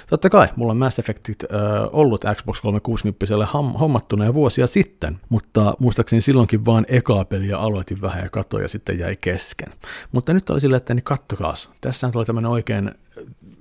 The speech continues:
modernisoitu versio näistä peleistä, niin tää on varmasti se definitiivinen tapa pelata nämä merkkiteokset. Ja, ja nyt se varmasti, että niin nyt on oikein sellainen fiilis, että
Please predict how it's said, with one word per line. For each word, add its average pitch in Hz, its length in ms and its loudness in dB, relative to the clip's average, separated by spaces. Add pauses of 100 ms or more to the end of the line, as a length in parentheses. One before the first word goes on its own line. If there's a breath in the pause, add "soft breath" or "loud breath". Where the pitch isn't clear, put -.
(280)
modernisoitu 110 1120 -2
versio 104 340 0
näistä 95 220 -6 (100)
peleistä, 107 440 -2
niin 95 220 -4
tää 123 140 2
on 113 120 -2
varmasti 120 400 0
se 101 240 -4
definitiivinen 101 640 2
tapa 113 220 0
pelata 110 380 0
nämä 98 180 0 (320 loud breath)
merkkiteokset. 120 1300 0 (340 loud breath)
Ja, 98 160 -2
ja 104 220 0
nyt 131 180 0
se 117 120 0
varmasti, 120 340 0
että 113 220 -2
niin 113 220 0
nyt - 160 -4
on 120 80 0
oikein 120 300 -2
sellainen 110 280 -4
fiilis, 117 300 0
että 101 240 -8